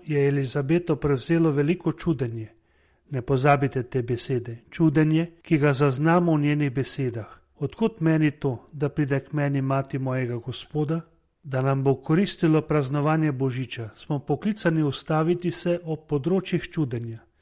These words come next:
Katera so ta področja čudenja v vsakdanjem življenju? Tri so ta področja. Prvo je drugi, v katerem prepoznam brata. Kajti odkar se je zgodil Jezusov Božič, vsako obličje nosi v sebi vtisnjeno podobnost Božjega sina.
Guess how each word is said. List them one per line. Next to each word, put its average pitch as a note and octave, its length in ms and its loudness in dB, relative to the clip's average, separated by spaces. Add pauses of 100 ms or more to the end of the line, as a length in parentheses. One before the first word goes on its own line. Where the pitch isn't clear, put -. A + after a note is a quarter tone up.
Katera G3 420 4
so - 160 -2
ta D3 160 0
področja C#3+ 540 0
čudenja D#3+ 520 2
v D#3 80 -2
vsakdanjem D3+ 640 0
življenju? B2 560 -4 (680)
Tri F#3 200 4
so C#3+ 180 0
ta C3 180 -2
področja. B2 580 -4 (520)
Prvo C#3+ 340 2
je C#3 140 4
drugi, A#2 420 -2 (160)
v C#3+ 100 -6
katerem E3 480 2
prepoznam D3 600 -2
brata. A#2+ 500 -6 (220)
Kajti D3 360 4
odkar C#3+ 360 2
se - 160 0
je C#3+ 60 4
zgodil D3+ 420 4
Jezusov D3 580 2
Božič, C#3 580 -2 (160)
vsako D#3 420 2
obličje E3+ 440 2
nosi E3+ 320 2
v C#3+ 40 0
sebi E3 360 2
vtisnjeno E3+ 540 0
podobnost D#3 640 -2
Božjega D#3+ 460 0
sina. A#2+ 360 -8